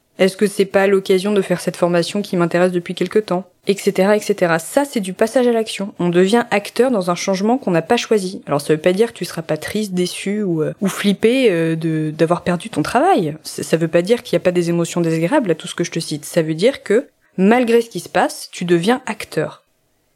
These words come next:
Et pour le deuxième exemple que je t'ai donné sur le changement au sein de la société, au niveau des logiciels, de l'équipe, de la manière de travailler, et cetera, une question bienveillante, ça peut être : « Qu'est-ce que je peux faire pour m'adapter à ce changement ? Est-ce que c'est me laisser le temps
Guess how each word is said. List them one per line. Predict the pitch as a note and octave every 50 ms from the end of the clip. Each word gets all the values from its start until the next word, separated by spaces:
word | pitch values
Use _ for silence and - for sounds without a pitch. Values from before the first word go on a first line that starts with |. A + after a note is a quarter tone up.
| _ _ _ _ _ _ _ _ -
Et | G#3 G3+
pour | G3 - B3+
le | B3 A#3+
deuxième | G#3+ A3 G#3+ G#3+ G#3 G#3
exemple | G#3 G3 G3 A3+ A#3 A3+
que | - G3+
je | -
t'ai | - F#3+
donné | F3+ F#3+ G3 G#3+
sur | A#3 A3+ - F3
le | E3+
changement | - - G#3 G3+ G#3 A3+ A3+
au | G#3+
sein | G#3 - G3
de | F3
la | E3
société, | E3 - E3+ - - D#3+ D#3+ - A#3 D4+ E4+ - - - -
au | G3
niveau | G3 F#3+ F3+ F3+ F3+
des | E3+ F3+
logiciels, | F3 F3 E3+ D#3+ D#3+ - - - G3+ G#3 G#3 F#3+
de | F#3 F3
l'équipe, | E3+ F3 E3+ - - A3 G#3+ F#3+
de | F#3 F3
la | F3 E3+
manière | E3+ E3+ E3+ F3 F3
de | F3
travailler, | E3+ - - E3+ E3+ F3+ F#3
et | F3 E3+
cetera, | - - D3+ E3 D#3 D#3+ F#3+ C#4+ - -
une | C4 C#4 C#4
question | C#4 C4 A#3+ - B3+ A#3
bienveillante, | G#3+ G3+ F#3+ F3 E3+ E3+ G#3 C#4 C#4
ça | - -
peut | - -
être : « | F3 A3+ C4+ - - - -
Qu'est-ce | C4 C4 -
que | - A#3+
je | A3+ -
peux | - G3
faire | F#3+ - C4 C#4 -
pour | - G3+ F#3+
m'adapter | F#3 E3 E3+ E3 E3+ - C4+
à | C4
ce | C4 -
changement ? | A#3 - A#3+ A#3 G3+ G3 F3 F3+ F#3+ _ _ _ _ _ _ _ _ _ _ _ _ _ _ _ _ _ _ -
Est-ce | B3 A#3 A#3+
que | - A#3+
c'est | A3+ - A#3+
me | A3+ G#3+
laisser | G#3 G#3 - G#3+
le | G#3 G3+
temps | G3+ - A#3 A3 A#3 A#3